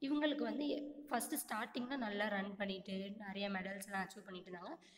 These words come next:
இவங்களுக்கு வந்து ஏஜ் ஆயிடுச்சு. So age ஆன பிறகு எப்படி நம்மளால run பண்ண முடியும், achieve பண்ண முடியும் அப்படின்னு சொல்லிட்டு இவங்களுக்குள்ள ஒரு இது.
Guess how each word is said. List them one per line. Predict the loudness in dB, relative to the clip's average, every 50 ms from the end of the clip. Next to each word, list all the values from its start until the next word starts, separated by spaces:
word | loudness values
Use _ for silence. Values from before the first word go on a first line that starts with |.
| -20 -8 _ 2
இவங்களுக்கு | 2 4 4 2 2 0 -2
வந்து | -2 0 2 4
ஏஜ் | 4 4 4 2 2
ஆயிடுச்சு. | 0 0 0 0 -2 -4 -6 -8 -8 -12 -16 -20 -20 -16 -14
So | -8 -2 0 0 2 4
age | 4 4 4 4 4
ஆன | 4 4 4 2 0
பிறகு | 0 -2 -2 0 0 0 0
எப்படி | 0 0 2 2 2 4
நம்மளால | 4 4 4 4 4 4 4 2 0 -2 -6 -12 -20 -20 -20 -20 _ -2
run | 0 2 2 2 2
பண்ண | 2 2 2 2
முடியும், | 2 2 2 2 4 4 2 2 0 -2
achieve | -2 0 2 2 2 2 2
பண்ண | 0 0 0 -2
முடியும் | -4 -6 -6 -2 0 0 0 0 0 -4 -12 -20 -20 -20 -16 _ -4
அப்படின்னு | -4 0 0 2 2 2 0 -2
சொல்லிட்டு | -4 -4 -4 -4 -2 0 0 2 2 2 2 0 0 -2 -4 -4
இவங்களுக்குள்ள | -4 -4 -4 -6 -8 -8 -8 -4 -2 -2 0
ஒரு | 0 0 0 -2
இது. | -4 -4 -6